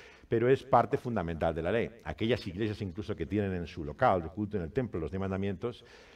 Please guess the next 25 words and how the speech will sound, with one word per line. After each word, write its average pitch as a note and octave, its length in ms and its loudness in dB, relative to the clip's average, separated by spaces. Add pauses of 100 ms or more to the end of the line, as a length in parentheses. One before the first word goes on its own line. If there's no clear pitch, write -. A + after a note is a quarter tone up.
(160)
hacen A2 340 4
un G2 100 0
gran G#2 220 6
mal G#2+ 320 2
cuando A2+ 680 2
desechan G2+ 600 2
la E2+ 80 -2
introducción. F#2+ 640 2 (380)
La G2 140 4
introducción G#2+ 640 2
es B2 80 2
la A#2+ 160 8
que G#2+ 100 4
da A2+ 160 8
sentido A#2+ 760 2
a G2+ 60 8
los F2 220 0
diez A#2 120 4
mandamientos G2+ 540 -2
que - 80 -12
vienen E2 160 -6
a D2+ 80 -4
continuación. E2 640 -6 (400)
Entonces, G#2 600 0
eh, G2 260 4